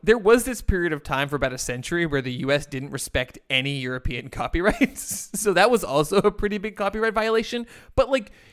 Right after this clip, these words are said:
in terms of depending on how you say what an instance of copyright violation is, like, the number of interactions <laughs> with copyrighted materials that, let's say,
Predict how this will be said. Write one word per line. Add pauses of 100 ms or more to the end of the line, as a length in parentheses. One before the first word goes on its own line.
(100)
in
terms
of
depending
on
how
you
say
what
an
instance
of
copyright
violation
is,
like, (240)
the
number
of
interactions
<laughs>
with
copyrighted
materials
that,
let's
say,